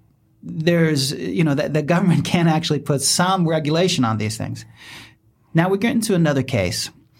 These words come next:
and it has a lot to do with Heller. And all, and the, and you gave a great setup. And the case that I'm thinking about right now, and I know there's more than one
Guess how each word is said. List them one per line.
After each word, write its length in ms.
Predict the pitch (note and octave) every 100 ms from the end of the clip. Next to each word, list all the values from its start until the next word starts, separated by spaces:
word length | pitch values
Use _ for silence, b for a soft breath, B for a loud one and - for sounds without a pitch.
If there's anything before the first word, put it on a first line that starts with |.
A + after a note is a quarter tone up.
| B B - _ _ _
and 440 | - D3 C#3 C3 - - _ -
it 100 | D3+
has 180 | D#3+ G#3
a 60 |
lot 340 | E3 D3 F3+ A#3
to 80 | F#3
do 160 | D3
with 140 | C#3+ C3+
Heller. 440 | - A2+ E2+ - - - _ -
And 140 | - -
all, 200 | C#3 D#3
and 200 | E3 D3+
the, 160 | C#3+ C3+
and 280 | C#3+ C#3 C3+
you 120 | D3
gave 380 | G3+ - - E3
a 80 | C3+
great 320 | A#2 C#3+ E3+
setup. 500 | - - C#3 G2 - _ B B B B
And 120 | D3+
the 40 | D3
case 360 | - C4 C#4 -
that 120 | D3+
I'm 180 | D3+ D3+
thinking 360 | D#3 D3+ D3+
about 280 | C3+ B2+ A#2
right 200 | A2+ A2
now, 240 | A#2+ A2+ G#2+
and 80 |
I 40 | A#2+
know 140 | E3
there's 200 | F#3+ F#3
more 280 | C#3+ C#3 D3
than 180 | C#3+ C3
one 360 | B2+ B2+ B2